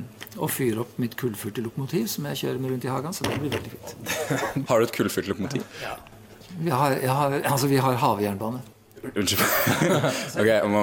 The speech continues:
Speaker 1: Et,
Speaker 2: bare
Speaker 1: eh, et ekte damplokomotiv, da får du hele fysikkpensumet, mm, på en gang, da, ikke sant?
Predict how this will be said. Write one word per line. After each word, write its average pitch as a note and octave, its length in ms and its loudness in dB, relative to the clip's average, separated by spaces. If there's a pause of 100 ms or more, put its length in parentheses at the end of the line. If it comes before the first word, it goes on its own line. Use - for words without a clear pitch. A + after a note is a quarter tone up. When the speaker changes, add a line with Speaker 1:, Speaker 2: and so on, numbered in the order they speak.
(120)
Speaker 1:
Et, F2+ 100 0
Speaker 2:
bare F2+ 240 4
Speaker 1:
eh, E3+ 180 0
et - 120 -4
ekte E3+ 280 -2
damplokomotiv, C#3+ 640 0
da D3 120 2
får B2 220 2
du C3+ 60 4
hele A#2+ 320 2
fysikkpensumet, B2+ 1120 0
mm, - 960 -8
på C#3+ 100 0
en B2+ 160 0
gang, D#3+ 220 2
da, C4+ 80 -2
ikke D3 180 -8
sant? F#3 260 -6